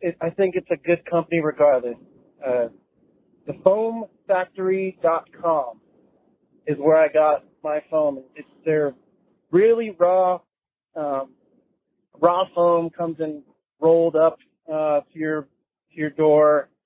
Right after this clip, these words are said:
and it's just straight up foam, but it's really high quality foam. I, I, I would push to, um, anyone that wants to try out a cheap brand. It was about a hundred fifty for our full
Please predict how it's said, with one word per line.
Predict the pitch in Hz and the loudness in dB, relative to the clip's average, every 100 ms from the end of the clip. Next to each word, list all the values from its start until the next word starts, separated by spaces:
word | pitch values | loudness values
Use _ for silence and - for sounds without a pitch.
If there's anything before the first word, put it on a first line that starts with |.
| _ _ _ _ _ - | _ _ _ _ _ 0
and | 151 147 147 | 2 4 2
it's | 139 - | -2 -8
just | 147 - | -14 -10
straight | - 165 160 | 0 2 4
up | 156 - _ | 2 -2 _
foam, | 165 151 143 131 _ - | 0 2 0 -2 _ -2
but | 151 143 151 | 2 2 0
it's | 135 - | -12 -4
really | 175 170 | -2 -2
high | 170 160 | -2 -4
quality | - 160 147 143 - | 0 2 2 0 -4
foam. | 143 139 | -2 -2
I, | 123 123 135 | -6 -8 -10
I, | 135 _ 143 | -12 _ -8
I | 131 _ - | -8 _ -16
would | 143 _ | -16 _
push | 185 170 - - | 0 0 -2 -8
to, | 170 160 160 160 156 147 _ _ _ _ _ - | -2 0 0 0 -4 -8 _ _ _ _ _ 2
um, | 147 147 143 143 139 - - | 4 6 4 2 -4 -8 0
anyone | 175 185 185 180 185 175 - _ _ _ - | 4 4 4 2 0 -6 -10 _ _ _ -10
that | 156 | -4
wants | 156 156 | -2 -4
to | _ - | _ -4
try | 165 165 | 2 4
out | 170 170 | 4 4
a | 147 - | 0 -6
cheap | 185 - | -14 -12
brand. | - 156 160 165 175 | -4 0 2 0 -2
It | - _ | -8 _
was | - - | -20 0
about | 151 143 | 2 2
a | |
hundred | - 170 170 - | 0 -2 -2 -2
fifty | 160 156 170 160 | -6 -2 -4 -2
for | 156 147 | 2 4
our | 139 135 _ | 4 0 _
full | - 160 160 160 156 | -4 -2 0 0 0